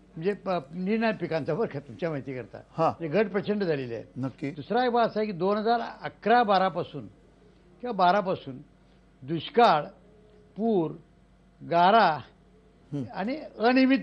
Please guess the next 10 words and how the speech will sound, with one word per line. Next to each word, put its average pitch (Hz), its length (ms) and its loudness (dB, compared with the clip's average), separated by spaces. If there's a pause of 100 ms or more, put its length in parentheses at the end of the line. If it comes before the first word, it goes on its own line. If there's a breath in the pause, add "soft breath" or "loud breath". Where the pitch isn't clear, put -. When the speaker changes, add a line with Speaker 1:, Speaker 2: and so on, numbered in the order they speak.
Speaker 1:
पाऊस 143 220 -2 (760)
Speaker 2:
हम्म. 139 60 -4
Speaker 1:
ह्याचा 170 200 -6
सातत्याने 240 600 0
तीन 226 280 -4
वर्षे 208 260 -2
मारा 160 260 -2
बसलेला 110 400 -12
आहे, - 160 -20 (240)
सातत्याने. 156 640 -6